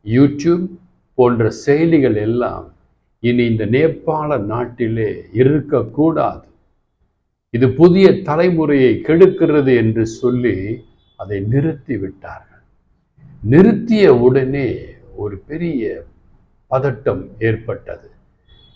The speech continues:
இந்த குடிகாரனுக்கு, டெய்லி குடிச்சிட்டுறவனுக்கு பாட்டில புடுங்கி குடிக்க கூடாதுன்னு சொன்னா, அவன் கை காலெல்லாம் உதறும். அதே போல,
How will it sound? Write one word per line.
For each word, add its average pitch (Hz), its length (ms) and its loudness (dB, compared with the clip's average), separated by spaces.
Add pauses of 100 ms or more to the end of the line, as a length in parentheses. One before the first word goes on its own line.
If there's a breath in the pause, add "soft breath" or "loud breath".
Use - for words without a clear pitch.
(100)
இந்த - 160 -10
குடிகாரனுக்கு, 175 840 4
டெய்லி 165 600 2
குடிச்சிட்டுறவனுக்கு 156 920 0
பாட்டில 156 540 0
புடுங்கி 147 380 -6
குடிக்க 156 340 -8
கூடாதுன்னு 139 560 -2
சொன்னா, 123 560 -6 (260 soft breath)
அவன் 110 220 -4
கை 170 280 0
காலெல்லாம் 123 520 -4
உதறும். 110 520 -2 (720)
அதே 202 380 0
போல, 156 640 -2